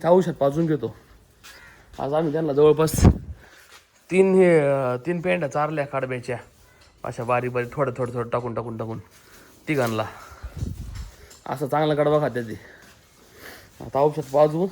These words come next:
मग दंड डायरेक्ट उद्या नाही आपल्या घाटात पळवायला वासरं, त्याच्यामुळं आज अख्खी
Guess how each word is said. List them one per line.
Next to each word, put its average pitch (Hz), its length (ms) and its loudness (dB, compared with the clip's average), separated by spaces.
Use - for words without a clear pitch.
मग 135 160 -6
दंड 147 220 2
डायरेक्ट 123 320 0
उद्या 135 200 0
नाही 143 140 2
आपल्या 139 220 2
घाटात 131 300 4
पळवायला 139 500 6
वासरं, 135 380 -2
त्याच्यामुळं 147 380 0
आज 151 180 0
अख्खी 165 340 -4